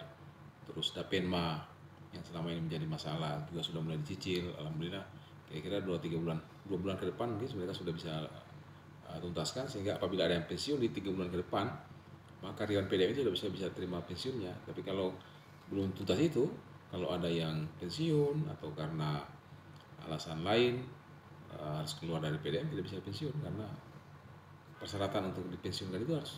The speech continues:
membayar premi ke Dapenma. Nah, ini yang sudah, sudah terus. Selama ini tertunggak terus. Ya. Dan yang lebih mengembirakan, selama ini kan mereka lima bulan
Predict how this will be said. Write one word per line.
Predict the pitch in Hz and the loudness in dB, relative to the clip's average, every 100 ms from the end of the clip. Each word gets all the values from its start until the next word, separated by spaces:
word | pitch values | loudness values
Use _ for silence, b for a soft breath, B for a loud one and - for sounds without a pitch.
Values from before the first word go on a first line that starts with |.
| - | -4
membayar | 101 104 101 92 - - - - - | 2 4 4 2 -2 -12 -16 -18 -12
premi | - 120 120 120 - - - - - - 87 | -2 0 2 -2 -8 -18 -18 -18 -16 -10 -4
ke | 82 85 85 82 80 | 0 2 2 2 0
Dapenma. | 78 - 85 80 - - - - - | 0 0 -2 -4 -8 -16 -18 -16 -12
Nah, | - - - | -10 -8 -6
ini | 90 101 | -2 -2
yang | - | -2
sudah, | 82 78 73 - B B B - - | -2 -2 -4 -8 B B B -16 -10
sudah | 73 | -10
terus. | - - - - | -6 -4 -4 -4
Selama | 92 98 135 | -2 0 2
ini | 160 165 | 2 2
tertunggak | 131 - 147 135 139 | -2 2 4 2 2
terus. | 170 - - - - - - | -4 -6 -12 -18 -18 -18 -14
Ya. | - - - - - - - - - - - - - | -14 -14 -16 -16 -16 -16 -16 -16 -18 -18 -18 -10 2
Dan | 107 113 117 113 113 - - - - - - - 120 | 6 6 6 2 -2 -8 -14 -14 -14 -14 -16 0 4
yang | 120 117 | 4 8
lebih | 117 120 | 8 8
mengembirakan, | 120 117 107 101 170 196 - - - - | 6 6 6 6 2 2 -4 -10 -16 -14
selama | - 123 127 | -4 2 2
ini | 151 | 2
kan | 240 | 2
mereka | 185 156 - 104 - - - - - - | 4 4 4 0 -2 -10 -14 -16 -16 -4
lima | - 127 127 | 2 6 8
bulan | 127 190 | 8 8